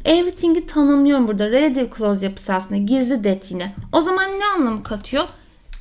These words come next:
The anlamı katıyor. Everything that you can imagine. Yani hayal edebildiğin her şey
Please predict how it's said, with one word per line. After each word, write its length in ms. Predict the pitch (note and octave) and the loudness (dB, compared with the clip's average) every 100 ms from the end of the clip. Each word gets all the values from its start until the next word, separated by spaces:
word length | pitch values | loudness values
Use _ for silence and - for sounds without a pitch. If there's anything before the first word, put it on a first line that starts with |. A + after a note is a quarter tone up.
| A#3+ | -2
The 100 | D4 | 2
anlamı 560 | D#4+ E4+ C4 A#3+ G#3 G3 | 4 4 2 2 0 -2
katıyor. 380 | G3+ G3 G3+ - | -4 -6 -6 0
Everything 580 | C#4+ D#4 D4+ D#4 C#4+ | 2 2 2 2 2
that 280 | C#4+ C#4+ D4 | 0 -2 -2
you 160 | C4+ C4 | -6 -4
can 260 | C4+ C4 | -6 -2
imagine. 420 | A3+ A3 G3+ F#3 G3+ - - | -2 0 -2 -4 -10 -12 -2
Yani 260 | C#4 C4 | 0 0
hayal 520 | A3 - B3+ C4+ C#4+ F#4+ | -2 -4 0 2 2 2
edebildiğin 1160 | - G#3 A#3 G#3 A#3 A3 G3 A#3 B3 D4 D#4+ - - - | 0 2 2 2 0 0 0 4 6 4 2 -6 -20 -10
her 260 | - A3 G#3 | 0 2 2
şey 420 | - C#4+ F#4 | 0 -2 -4